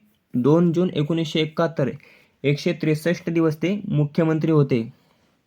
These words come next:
पहिला कार्यकाळ, दोनदा मुख्यमंत्री बनले होते, तर पहिला कार्यकाळ होता बघा, बावीस डिसेंबर एकोणीसशे सत्तर ते दोन जून एकोणीसशे एकाहत्तर,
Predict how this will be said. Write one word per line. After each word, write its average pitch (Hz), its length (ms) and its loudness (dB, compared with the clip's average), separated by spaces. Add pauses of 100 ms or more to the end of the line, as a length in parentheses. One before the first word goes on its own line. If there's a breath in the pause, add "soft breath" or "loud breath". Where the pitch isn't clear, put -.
(720)
पहिला 143 280 4
कार्यकाळ, 151 420 2
दोनदा 147 360 4
मुख्यमंत्री 170 500 2
बनले 170 240 4
होते, 170 340 0 (400 loud breath)
तर 147 80 0
पहिला 151 380 6
कार्यकाळ 170 440 2
होता 170 280 4
बघा, 170 300 2
बावीस 139 420 2
डिसेंबर 160 600 0
एकोणीसशे 165 460 -2
सत्तर 160 420 0
ते 180 180 -2
दोन 160 440 2
जून 170 280 0
एकोणीसशे 156 560 -2
एकाहत्तर, 156 640 2